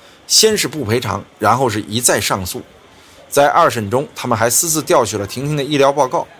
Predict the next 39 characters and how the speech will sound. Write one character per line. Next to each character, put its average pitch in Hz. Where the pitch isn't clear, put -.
也 123
不 131
知 185
道 175
哪 101
来 95
的 156
这 143
种 120
手 139
眼 117
通 139
天 156
的 143
能 101
力 139
啊！ -
啊， -
接 185
着 160
呢， 110
呃， 82
吕 92
淑 120
娟， 156
也 110
就 104
是 104
他 120
妈， 151
还 -
认 143
为 107
啊， 107
自 143
己 117
主 104
观 131
上 185